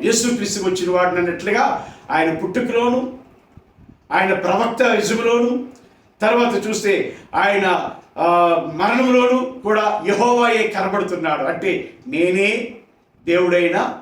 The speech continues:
యేసుక్రీస్తుని అన్నట్లుగా దేవుడిని యెహోవా ప్రతిపాదిస్తున్నాడు ప్రియమైన వాళ్ళారా. కాబట్టి చివరికి ఒక మాట చదువుకొని ముగించేద్దాం. చివరి ప్రతిపాదన, ఎనిమిదవ ప్రతిపాదన. ఏంటి ఆ ఎనిమిదవ ప్రతిపాదన అంటే దానియేలు గ్రంథం మూడో అధ్యాయం ఇరవై ఐదు వచనంలో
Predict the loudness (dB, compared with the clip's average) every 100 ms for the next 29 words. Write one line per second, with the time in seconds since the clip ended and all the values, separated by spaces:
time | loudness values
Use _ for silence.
0 | -18 _ _ _ _ _ -4 -2 -2 -4
1 | -6 -6 -4 -4 -2 -2 -4 -4 -4 -2
2 | -2 -4 -12 -16 -2 0 2 2 2 4
3 | 4 2 0 -2 -4 -4 -4 -8 -2 -2
4 | -2 -6 -4 -4 -4 -4 -2 -4 -4 -12
5 | -20 _ -2 0 0 0 0 -2 -10 -12
6 | -2 0 2 0 -2 0 0 0 0 0
7 | -2 -4 -4 -6 -6 -4 -4 -2 -6 -10
8 | -18 _ -6 0 2 2 0 -2 -2 0
9 | 2 2 0 0 2 2 2 -2 -2 -4
10 | -2 -2 -2 -6 -12 _ -4 -2 2 2
11 | 2 0 -2 -2 -4 -2 -2 -2 -2 -4
12 | -4 -6 -12 _ -2 0 0 0 0 0
13 | -2 -2 0 0 2 0 2 2 2 2
14 | -2 -4 -8 -6 -4 -6